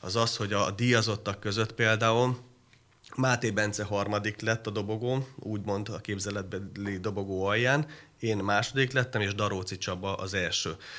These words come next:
Ez nekem azért fontos, mert ezek az emberek ugyanolyan jelképek, és a, a, tehát igazából imádom a képeit, és, és azt érzem ilyenkor, hogy odaértem, ahol ők vannak.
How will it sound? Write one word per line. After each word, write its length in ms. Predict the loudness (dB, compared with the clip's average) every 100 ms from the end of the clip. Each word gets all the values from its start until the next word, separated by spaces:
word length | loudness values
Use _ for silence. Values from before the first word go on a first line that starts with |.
| -14 -6
Ez 160 | -4
nekem 240 | -2 2 4
azért 280 | 6 4
fontos, 420 | 4 2 2 0 2
mert 160 | 2
ezek 240 | 2 2 0
az 120 | 0
emberek 520 | 0 2 2 0 -2 -20 _ -10
ugyanolyan 500 | -2 0 2 0 0 -6 -14 -18 -10
jelképek, 680 | 2 4 4 4 -2 -2 -6
és 160 | -4 -2
a, 360 | -4 -2 -2
a, 100 | -2
tehát 220 | -2 -4 -2
igazából 500 | -4 0 0 0 2
imádom 360 | 4 4 2
a 100 | -2
képeit, 680 | 0 2 4 4 4 4 0 -14 -16 -20 -14
és, 320 | -4 2 4 4
és 240 | 2 0 0 -6 -20 _ _ _
azt 240 | 0 2 4
érzem 260 | 4 4
ilyenkor, 300 | 2 2 0
hogy 140 | 0 0
odaértem, 560 | 2 2 0 0 -4
ahol 240 | -4 -4 -4
ők 240 | -4 -6
vannak. 520 | -4 -2 -4 -8 -16